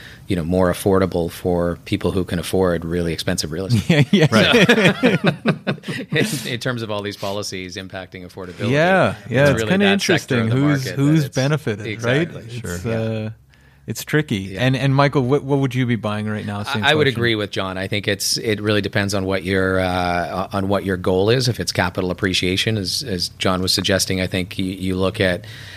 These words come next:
Speaker 1: um, you know, what part of the market offers the best value right now, and I think it's the larger, higher priced product. I would still be looking under three million 'cause I don't wanna deal with the school
Speaker 2: Right.
Speaker 1: tax, um, or the P T T. Um,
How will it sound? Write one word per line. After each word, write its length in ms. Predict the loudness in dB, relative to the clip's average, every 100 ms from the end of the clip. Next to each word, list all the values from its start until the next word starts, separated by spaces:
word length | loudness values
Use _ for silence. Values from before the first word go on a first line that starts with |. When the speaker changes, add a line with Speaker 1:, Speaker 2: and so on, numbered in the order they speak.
| -8
Speaker 1:
um, 440 | -2 0 2 0 -2
you 80 | 0
know, 280 | 0 -2 -2
what 400 | 0 2 0 -2
part 220 | 0 2
of 60 | 2
the 80 |
market 360 | 0 0 0 0
offers 460 | 0 -2 -2 -2 -2
the 60 |
best 280 | 0 0 0
value 320 | 0 0 0
right 240 | 2 0 0
now, 180 | 0
and 80 | 0
I 60 | -2
think 280 | -4 -4 -4
it's 340 | -2 -2 -2
the 160 | 0 0
larger, 600 | 2 0 0 -2 -2 -4
higher 300 | -4 -4 -4
priced 580 | -4 -2 -2 -2 -6 -16 -12
product. 460 | 0 0 2 -2 -4 -16 -12 -2
I 80 | 0
would 120 | 2
still 180 | 2 0
be 100 | 0
looking 280 | -2 -2 -4
under 180 | -4 -4
three 220 | -4 -4
million 340 | -2 -2 -4 -4
'cause 160 | -4
I 60 | -4
don't 160 | -4 -6
wanna 340 | -6 -6 -8 -12 -2
deal 180 | 0 0
with 140 | 0
the 80 | -2
school 200 | 0 2
Speaker 2:
Right. 100 | 4
Speaker 1:
tax, 320 | 2 0 -4 -12 -16 -20 -12
um, 640 | -2 2 2 2 0 0 0
or 260 | 2 2
the 140 | 2 0
P 160 | -2
T 180 | -2 -2
T. 360 | -2 -2 -2 -6 -10 -4
Um, 640 | 0 0 -2 -2 -6